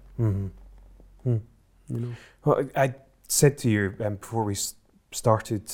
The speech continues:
Speaker 1: uh, the conversation that I'd watched your interview with Anita, uh, Moorjani.
Speaker 2: Anita Moorjani, I love
Speaker 1: And,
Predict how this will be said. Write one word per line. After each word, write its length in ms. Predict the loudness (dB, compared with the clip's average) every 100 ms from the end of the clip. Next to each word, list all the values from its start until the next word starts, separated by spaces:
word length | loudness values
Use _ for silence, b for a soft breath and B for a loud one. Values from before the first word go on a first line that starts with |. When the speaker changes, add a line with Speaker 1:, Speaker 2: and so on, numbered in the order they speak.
| -2
Speaker 1:
uh, 180 | 0 0
the 80 |
conversation 600 | 0 -4 -2 -2 -2 -2 -2
that 140 | -2 B B B
I'd 140 | 0
watched 500 | 0 0 -4 -10 -6
your 220 | -2 0 0
interview 500 | -2 -4 -6 -4 -4
with 320 | -4 -4 -4
Anita, 360 | -2 -2 0 -2 -2 -10
uh, 120 | -6
Moorjani. 500 | -4 -4 2 2 2
Speaker 2:
Anita 160 | -2 -6
Moorjani, 320 | -6 -6 -2
I 20 |
love 220 | 2 2 2
Speaker 1:
And, 280 | -2 -4